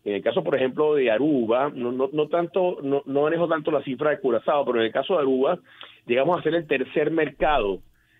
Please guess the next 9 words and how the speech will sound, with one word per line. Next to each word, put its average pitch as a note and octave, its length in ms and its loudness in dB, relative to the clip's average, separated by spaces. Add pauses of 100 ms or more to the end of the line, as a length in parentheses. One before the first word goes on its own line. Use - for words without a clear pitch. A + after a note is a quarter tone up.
(100)
en A2+ 180 0
visitantes, B2 800 0
eh, A#2 280 -4
llegando A#2 540 0
a A#2 80 2
esa A#2 240 0
isla B2+ 480 0
del G#2+ 160 0
Caribe, B2+ 520 -2